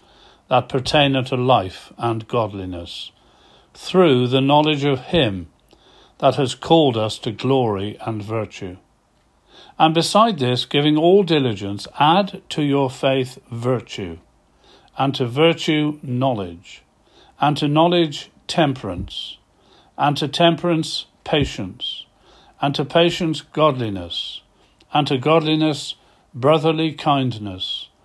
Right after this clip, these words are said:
and to brotherly kindness love." I remember hearing of some Christian missionaries a long time ago who believed that they were pioneers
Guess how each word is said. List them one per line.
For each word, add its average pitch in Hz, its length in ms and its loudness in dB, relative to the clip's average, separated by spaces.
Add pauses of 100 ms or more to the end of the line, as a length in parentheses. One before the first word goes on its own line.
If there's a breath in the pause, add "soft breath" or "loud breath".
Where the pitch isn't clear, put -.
(300 soft breath)
and 151 220 2
to 123 140 -4
brotherly 123 480 0
kindness 120 840 -4 (260)
love." 95 460 -4 (2500 loud breath)
I 160 120 4
remember 214 360 4
hearing 165 380 6
of 131 120 0
some 131 200 -2
Christian 135 400 0
missionaries 98 640 -6 (840 soft breath)
a 117 80 -6
long 170 200 4
time 147 240 4
ago 117 420 0
who 131 160 0
believed 165 440 4
that 165 160 -2
they 151 140 0
were 143 140 2
pioneers 151 1040 2